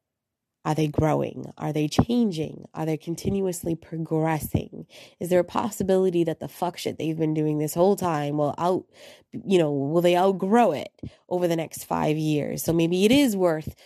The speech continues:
sticking it through for the next five years because they're growing through it, it's changing continuously, which is huge. Right?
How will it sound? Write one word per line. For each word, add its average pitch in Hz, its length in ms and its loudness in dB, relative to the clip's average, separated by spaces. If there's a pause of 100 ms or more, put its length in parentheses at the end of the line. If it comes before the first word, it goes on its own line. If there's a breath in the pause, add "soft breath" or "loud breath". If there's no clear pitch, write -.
sticking - 500 -4
it 156 160 -4
through 147 240 0
for 156 180 -6
the 147 80 -2
next - 280 -8
five 151 280 -2
years 151 280 0
because 151 280 -2
they're 156 160 0
growing 156 640 2
through 143 340 -4
it, 143 180 -4
it's - 240 -12
changing 165 880 -6 (640)
continuously, 170 1300 0 (1600)
which 170 240 -2
is 160 200 -4 (200)
huge. - 760 0 (840)
Right? 170 340 0